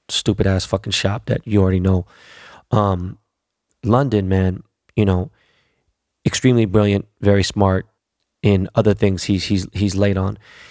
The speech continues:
He was a very late talker. I think I broke that down because of health issues. I think there was a, there was just issues with, with just him, um, speaking. He spoke late,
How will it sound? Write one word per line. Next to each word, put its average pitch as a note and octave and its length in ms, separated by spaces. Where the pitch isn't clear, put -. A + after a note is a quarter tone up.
He - 140
was G2+ 160
a - 20
very A2 240
late G#2 220
talker. G2 500
I - 60
think G2+ 180
I B2+ 60
broke G2 240
that G2 160
down F#2+ 220
because G#2+ 340
of G#2 60
health F#2+ 260
issues. G#2 380
I - 40
think G#2 260
there A2 120
was F#2+ 180
a, F2+ 200
there C#3 100
was D3+ 80
just C#3 140
issues G#2+ 340
with, G#2 220
with - 160
just - 260
him, G2+ 240
um, - 360
speaking. - 440
He F#2 40
spoke G2+ 300
late, G2+ 280